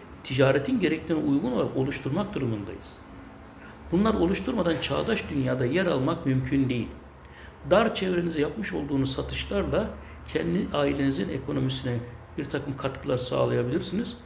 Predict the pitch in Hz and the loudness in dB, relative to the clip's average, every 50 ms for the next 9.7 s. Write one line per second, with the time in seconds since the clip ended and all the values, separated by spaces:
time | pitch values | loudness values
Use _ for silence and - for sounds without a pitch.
0 | - - - - - - - 135 120 113 127 131 - - 151 151 147 139 151 135 | -18 -20 -20 -20 -10 -2 0 0 2 2 2 0 0 0 -2 0 0 0 0 -2
1 | 135 139 135 135 135 135 - - 185 - - 139 139 147 175 156 135 131 131 120 | -2 0 0 0 0 0 0 0 0 0 0 0 2 2 2 2 0 0 -2 -2
2 | 117 - - 127 165 202 - - - - - - - - - 156 190 185 180 - | -2 -2 -2 -2 0 -2 -2 -6 -10 -14 -18 -20 -14 -6 -2 0 2 2 2 0
3 | - - 127 120 - - - 120 117 117 - - 170 208 - - - - - - | 0 -2 -2 -2 -2 -4 -4 -2 -2 -2 -2 -2 -2 -2 -4 -6 -12 -16 -20 -20
4 | - - - 156 135 - - - - - 131 131 - - - 143 185 208 202 - | -12 -6 -4 -4 -2 -2 -4 -6 -2 -2 -2 -2 -2 -4 -2 -2 -2 -2 -2 -4
5 | - 139 135 135 135 135 131 127 127 123 123 127 190 190 160 131 139 165 175 160 | -2 -2 0 0 0 0 0 2 0 0 -2 -4 -4 -2 -2 0 0 0 0 -2
6 | - - 135 120 120 117 - 151 165 170 139 127 123 120 117 - 175 185 185 - | -4 -4 -4 -4 -4 -4 -2 -2 0 0 0 0 0 -2 -4 -4 -6 -6 -6 -4
7 | - 135 117 123 113 110 113 - - - - - - - - - - - - - | -2 0 0 0 0 -2 -2 -4 -8 -10 -14 -14 -16 -16 -16 -16 -18 -18 -18 -16
8 | - - - - - - - - - - - - - - - - 151 202 262 240 | -16 -18 -18 -18 -18 -18 -18 -16 -16 -16 -16 -16 -16 -10 -4 0 2 4 4 6
9 | 190 175 170 - 143 139 131 127 123 117 131 175 226 | 6 4 4 6 4 4 4 4 2 2 2 2 0